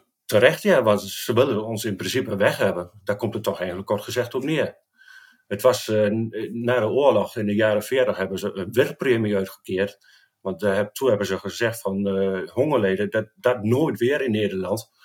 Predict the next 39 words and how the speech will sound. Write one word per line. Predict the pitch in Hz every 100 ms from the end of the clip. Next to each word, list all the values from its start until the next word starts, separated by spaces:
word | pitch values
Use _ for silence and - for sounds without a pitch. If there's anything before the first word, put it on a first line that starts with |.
| - -
Dus | 110
hebben | 113 101 98
we | 95
de | 87
wir, | 123 139 135
eh, | 113 104 - 90 -
ingevoerd. | 104 90 - 98 98 117 - _ - _ _
En | 95
de | 92
wir | 104 117
houdt | 107 98
dus | 90
in | 104 107
dat | 101 101
vijfenveertig | - 104 98 101 104 104
procent | 104 104 104
van | 107
de |
stallen | - 110 107
betaald | 110 120 117 110
werden | 117 123
door | 131
de | 139
overheid. | 175 156 101 90 - -
Toen | 131
was | 131
het | 139
net | 180
andersom. | 190 185 160 202 - - - -
<laughs> | - - - - 196 - - _ - - - - - _
En | 131 135
nu | 175
zitten | 170 175 165
we | 160
op, | 160
op | 156 120 147
een | 127
punt | 170 175
dat, | 165 160